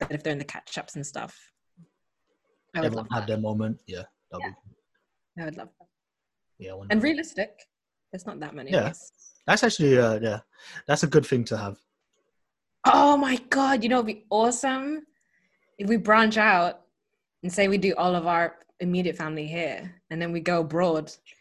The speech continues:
Speaker 1: and do the, the core. Hope, God willing, we wouldn't be in lockdown then. We'd be like, "Hey, Ataba, Matamai."
Speaker 2: Oh, yeah.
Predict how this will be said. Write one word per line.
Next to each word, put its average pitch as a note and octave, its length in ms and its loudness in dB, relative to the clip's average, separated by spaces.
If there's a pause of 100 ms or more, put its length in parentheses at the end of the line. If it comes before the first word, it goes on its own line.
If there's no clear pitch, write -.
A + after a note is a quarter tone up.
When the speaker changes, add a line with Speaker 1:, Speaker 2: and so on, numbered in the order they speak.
(240)
Speaker 1:
and D#3+ 140 -6
do F3 160 0
the, E3 280 0
the D#3+ 280 0
core. E3 340 0
Hope, F#3 220 0
God F3+ 180 2
willing, E3+ 320 2 (100)
we D#3 100 0
wouldn't D3+ 200 -2
be D3+ 60 0
in D3 60 -2
lockdown C#3+ 400 -6
then. C#3+ 400 -6
We'd D3+ 100 -12
be D#3 60 -4
like, D3+ 120 -2
"Hey, C4 140 0
Ataba, C#4+ 460 2
Matamai." C4 580 -4 (520)
Speaker 2:
Oh, B2 120 -2
yeah. D#3 160 -4